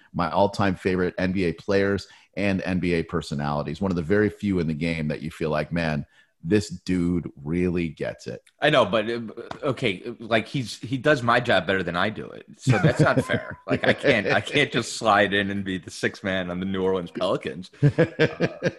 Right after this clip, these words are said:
Speaker 1: I think you can, actually, Jake. I don't, I don't, don't sell yourself short.
Speaker 2: <laughs> Leave some shine for us, J J. Uh, Drew, I could, dude, I could do this for three hours. Like, this has been a blast. I really appreciate the time.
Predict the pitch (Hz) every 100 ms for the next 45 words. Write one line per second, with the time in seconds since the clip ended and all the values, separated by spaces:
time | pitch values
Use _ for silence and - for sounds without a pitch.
0 | - 170 - 135 165 131 - 123 90 78
1 | - - 73 76 78 76 71 90 90 95
2 | 107 104 113 120 110 101 98 - 90 78
3 | - - 117 123 143 - 139 - 110 120
4 | 139 90 92 135 - 76 62 - 82 -
5 | - 107 147 135 135 135 135 156 165 151
6 | 151 147 120 147 120 123 123 120 110 -
7 | 101 107 92 85 78 90 85 92 101 104
8 | 95 92 90 87 85 85 87 87 87 85
9 | - 92 95 95 95 101 113 95 85 -
10 | 98 95 95